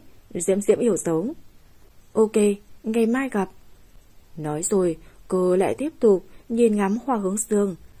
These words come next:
Một lát sau, Di Thẩm gọi cô vào dùng bữa trưa.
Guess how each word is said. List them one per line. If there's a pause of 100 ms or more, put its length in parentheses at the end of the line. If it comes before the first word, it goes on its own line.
(100)
Một
lát (160)
sau, (240)
Di
Thẩm
gọi
cô
vào
dùng
bữa
trưa.